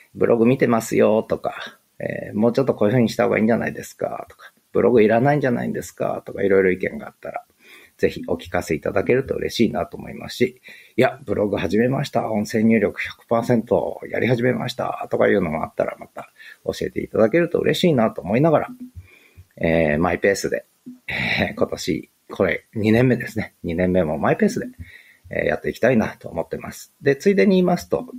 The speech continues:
今日十二月一日ですので、今日からえー、声と言葉のブログのトップには、えー、アドベントイベント、日々のですね、えー、それの情報も、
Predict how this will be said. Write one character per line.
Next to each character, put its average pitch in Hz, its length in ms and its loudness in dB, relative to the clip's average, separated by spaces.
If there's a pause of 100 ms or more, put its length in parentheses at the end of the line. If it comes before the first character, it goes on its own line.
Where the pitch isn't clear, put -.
(200)
今 143 300 2
日 87 40 -10
十 113 120 4
二 123 140 4
月 123 240 0
一 127 100 -4
日 135 180 0
で - 120 -6
す - 160 -18
の - 100 -16
で、 - 240 -2 (560)
今 208 80 6
日 - 60 0
か - 80 -2
ら - 140 -12 (720)
え 92 220 2
ー、 - 20 -20
声 151 180 2
と - 100 -4
言 - 220 -8
葉 78 100 0
の 80 140 -4
ブ 76 120 -8
ロ 78 100 -10
グ - 120 -12
の - 120 -10
ト 151 120 0
ッ - 20 -8
プ - 360 2 (560)
に 120 120 4
は、 87 240 2 (560)
え 90 160 -4
ー、 - 40 -4
ア - 60 -4
ド 139 80 2
ベ 185 100 4
ン 185 100 0
ト 143 320 2 (300)
イ 123 80 4
ベ - 100 2
ン - 140 -10
ト、 - 360 -16
日 - 140 -6
々 71 180 -8
の - 60 -18
で - 100 -18
す - 140 -8
ね、 - 320 -6
え - 120 -16
ー、 - 20 -16
そ - 140 -4
れ 135 80 2
の 127 140 0
情 117 180 4
報 101 200 0
も、 143 240 2